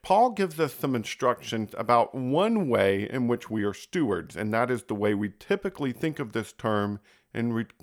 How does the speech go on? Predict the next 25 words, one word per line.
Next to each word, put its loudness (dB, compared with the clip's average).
regards 2
to -10
money. -2
First -4
Timothy -4
six, -4
starting 2
in 0
verse 0
seventeen, 0
says, 0
"As 4
for -6
the 0
rich 0
in 0
this -4
present 0
age, -2
charge 0
them 2
not 0
to -2
be 2
haughty, 0